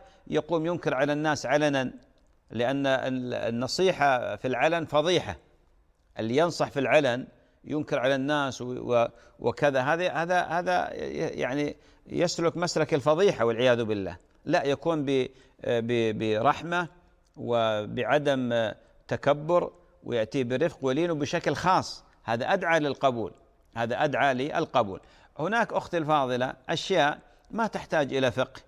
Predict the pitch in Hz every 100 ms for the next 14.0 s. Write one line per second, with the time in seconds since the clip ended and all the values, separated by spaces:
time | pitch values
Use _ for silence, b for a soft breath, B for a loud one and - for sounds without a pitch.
0 | b b 131 160 196 147 131 117 156 151
1 | 170 135 - 131 127 123 120 113 120 127
2 | 127 - 123 123 123 107 104 127 127 120
3 | 131 127 127 123 107 107 120 123 113 131
4 | 131 - - b b b - 120 131 131
5 | 127 127 123 120 135 131 120 127 120 127
6 | 123 113 - 131 123 101 113 123 131 135
7 | 123 123 - _ _ _ - 120 113 113
8 | 107 117 117 107 143 117 - b b -
9 | 208 196 170 - 190 196 - - b b
10 | - 151 214 202 - 196 160 151 156 156
11 | 147 151 151 143 151 165 143 160 160 160
12 | - 143 139 180 170 143 143 156 - 143
13 | 160 151 147 139 135 120 - 156 123